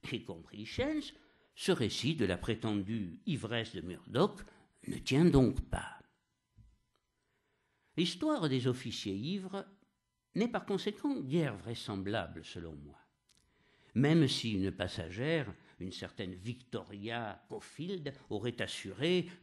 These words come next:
que la nuit où le Titanic a percuté un iceberg, il y avait une fête que le commandant Smith avait trop bien, trop bien célébrée.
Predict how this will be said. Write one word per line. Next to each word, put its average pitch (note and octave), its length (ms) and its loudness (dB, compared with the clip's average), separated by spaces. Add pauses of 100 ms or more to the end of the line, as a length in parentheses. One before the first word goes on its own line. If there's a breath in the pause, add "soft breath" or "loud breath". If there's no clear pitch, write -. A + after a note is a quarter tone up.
que D3+ 300 4 (140)
la G#2 180 0
nuit B2 360 4
où G2+ 100 2
le G2 140 0
Titanic B2 680 -2
a - 40 -4
percuté - 560 -12
un F#2 100 -8
iceberg, A#2+ 640 -4 (300 loud breath)
il D3 180 0
y G#2+ 80 2
avait G#2+ 160 0
une G2 260 -4
fête E3 460 2 (180 loud breath)
que F#3 80 6
le D#3+ 120 6
commandant G2+ 440 -2
Smith - 500 -2 (140 loud breath)
avait A2+ 320 -2
trop C#3 200 -10 (180)
bien, B2+ 320 -2 (180)
trop - 240 -6
bien B2+ 380 0
célébrée. F2 760 -6